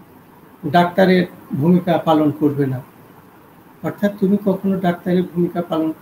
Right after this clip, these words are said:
করতে পারবা না, কারণ ডাক্তারের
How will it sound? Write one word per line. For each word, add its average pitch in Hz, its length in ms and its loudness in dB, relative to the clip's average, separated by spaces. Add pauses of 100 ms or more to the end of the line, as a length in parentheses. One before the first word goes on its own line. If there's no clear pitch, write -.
(560)
করতে 151 260 -4
পারবা 139 320 -2
না, 147 100 -4 (1700)
কারণ 175 240 4
ডাক্তারের 208 580 4